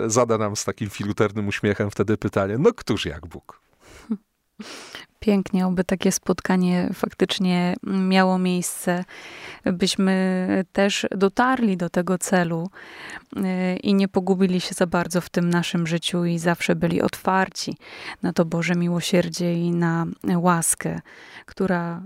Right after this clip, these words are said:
Speaker 2: na nas spływa. I trochę przejdziemy teraz może do takiej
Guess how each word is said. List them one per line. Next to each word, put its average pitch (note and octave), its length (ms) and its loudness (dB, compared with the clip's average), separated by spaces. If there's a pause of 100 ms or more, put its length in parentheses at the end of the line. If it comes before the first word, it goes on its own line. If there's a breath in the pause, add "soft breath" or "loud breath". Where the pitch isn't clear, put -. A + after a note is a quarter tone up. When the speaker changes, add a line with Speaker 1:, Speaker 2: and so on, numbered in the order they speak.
Speaker 2:
na F#3+ 240 2
nas - 520 -2
spływa. E3+ 680 0 (640 loud breath)
I C4 420 4 (640)
trochę C4+ 300 2 (160)
przejdziemy A3+ 580 2
teraz G#3 640 -2
może G#3 340 2
do G3+ 140 2
takiej G3+ 520 0